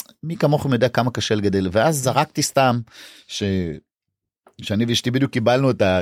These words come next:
כי בדיוק הגיע המכתב מהפרקליטות, מהמשטרה,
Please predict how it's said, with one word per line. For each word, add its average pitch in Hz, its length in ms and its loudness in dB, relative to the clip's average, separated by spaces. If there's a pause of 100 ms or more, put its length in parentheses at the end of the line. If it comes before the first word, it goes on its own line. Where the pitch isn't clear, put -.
כי 104 100 -4
בדיוק 113 280 0
הגיע 110 200 2
המכתב 110 400 0
מהפרקליטות, 98 760 -2
מהמשטרה, 104 500 -2